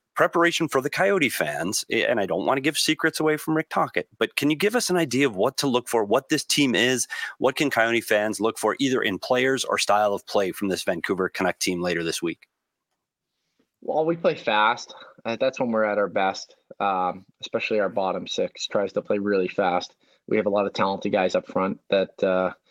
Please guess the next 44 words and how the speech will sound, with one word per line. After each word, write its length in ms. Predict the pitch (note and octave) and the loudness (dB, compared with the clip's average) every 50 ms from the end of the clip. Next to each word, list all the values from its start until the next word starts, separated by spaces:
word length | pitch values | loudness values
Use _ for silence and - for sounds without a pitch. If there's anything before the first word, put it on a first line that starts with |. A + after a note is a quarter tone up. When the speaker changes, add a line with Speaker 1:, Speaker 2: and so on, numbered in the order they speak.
| _ - - _ _ _ _ | _ -20 -20 _ _ _ _
Speaker 2:
you 80 | G#2 G2+ | -2 -2
know, 100 | F#2 F2 | 0 0
can 140 | - G#2+ | 0 -2
play 180 | F2 - G#2 G2 | 0 2 2 2
both 260 | F#2 F#2+ G2 G2 - | 4 2 2 2 2
styles. 540 | - - G#2+ F#2+ F#2 F#2+ F#2+ G2 G2 F#2+ - | 2 2 2 2 4 2 2 2 2 0 0
They 100 | - G2+ | -2 -2
can 140 | - F#2 F#2+ | -2 0 0
really 200 | G2 G2+ G2+ G2 | 2 2 2 2
slow 300 | - - - G2+ F#2+ F#2+ | 2 2 2 4 2 2
it 100 | F2+ - | 2 2
down 220 | F#2 F#2 F#2 F#2+ | 2 2 2 2
and 80 | G2 F#2 | 2 0
make 200 | F#2 F2+ - - | 0 -2 -2 0
plays 320 | - G2 F#2 F#2+ F#2 F2+ | 0 2 2 2 2 0
or, 140 | F#2+ G2 G2 | 0 0 0
or, 240 | - - - G2+ - - | 2 2 0 0 2 2
or, 300 | G2+ G#2 G2+ G2 G2 - | 4 4 4 2 2 2
or 140 | - G#2 G2+ | 2 2 2
blow 240 | F#2+ - G2+ G2 F#2+ | 2 2 0 2 2
by 280 | F#2 F#2 F2 F2+ F#2 | 2 2 2 2 2
you. 80 | F#2 F2+ | 0 0
So, 280 | - - F#2 F2+ F2+ - _ - - - _ _ _ | 2 2 0 0 0 -4 _ -20 -20 -20 _ _ _
but 80 | - - | 2 4
our 100 | C3 C3 | 4 4
bottom 300 | A2+ B2+ B2 B2 A#2+ A2 | 4 4 4 4 2 0
six 300 | - - A#2 A2 - - | 0 0 -2 -2 0 -4
is 100 | G#2+ F#2 | -4 -2
very, 500 | G2 G#2+ G#2 G#2 G#2 G#2 G#2 G2 - - - - | 0 2 2 4 4 2 0 -2 -6 -10 -4 0
very 260 | A2+ A2 A2 A2 G#2+ | 2 2 4 4 2
underrated. 520 | G2+ G2+ G2+ F#2 F2+ F#2 F#2 F#2+ F#2+ G2 | 2 2 0 0 2 2 2 0 0 0
Our 80 | F#2+ F#2 | 0 0
fourth 380 | - - - A2 G2+ - - | 0 0 0 0 0 0 -2
line 360 | G2 F#2+ F#2+ G2 G2 F#2+ G2 - _ | -2 0 0 0 -2 -4 -6 -8 _
has 200 | - G2 F2+ F2+ | -2 -2 -2 -2
a 40 | G2 | -2
couple 260 | - - G2+ - - G2 | -2 -2 -2 0 -2 -2
of 80 | F#2 | 0
guys, 480 | - F#2 F#2 F#2+ G2 F#2+ - - - - - | 2 2 2 2 2 0 -2 -4 -6 -4 -2
um, 420 | F#2 F#2 F2+ F2+ F2+ F2 F2 F2+ - - _ | 0 0 0 0 0 -2 -2 -6 -10 -16 _
like 140 | - - - | -12 -6 -4
Sam 300 | - - G2+ G2 F#2+ F#2+ | -2 0 0 2 2 2
Lafferty 580 | F#2 F2+ F#2 - - G#2+ G2 F#2+ F#2+ F#2+ F#2+ | 2 2 2 0 0 -2 0 0 0 0 0
and, 140 | F2+ F2 E2+ | 0 -2 -4